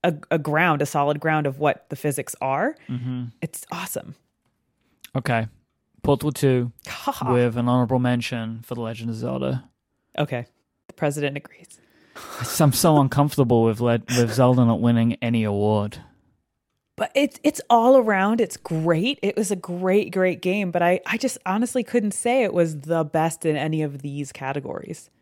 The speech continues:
Speaker 1: that
Speaker 2: So
Speaker 1: we're looking at.
Speaker 2: I think a slightly different way to say that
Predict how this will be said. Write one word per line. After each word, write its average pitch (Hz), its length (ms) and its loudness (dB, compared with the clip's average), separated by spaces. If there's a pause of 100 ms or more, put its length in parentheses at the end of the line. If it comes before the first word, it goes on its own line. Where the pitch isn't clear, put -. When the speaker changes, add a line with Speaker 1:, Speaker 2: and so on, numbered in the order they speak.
(120)
Speaker 1:
that - 80 -20 (380)
Speaker 2:
So 143 120 6
Speaker 1:
we're 156 60 0
looking 156 280 -8
at. - 160 -12 (120)
Speaker 2:
I 135 80 2
think 147 360 -2 (800)
a - 100 2
slightly 135 460 2
different 117 340 0
way 113 220 0
to 120 100 -6
say 117 300 -2
that 135 280 0